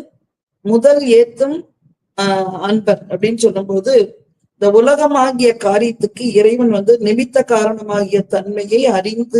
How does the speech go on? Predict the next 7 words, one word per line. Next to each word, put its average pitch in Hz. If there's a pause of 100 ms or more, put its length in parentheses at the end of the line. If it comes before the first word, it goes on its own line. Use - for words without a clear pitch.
ஏத்துதல், 196 (540)
அதுதான் 208
அதுலதான் 196
அவருதான் 208
நிமித்த 220
காரணம்ங்கிறது 220
புரிஞ்சுக்கணும். 233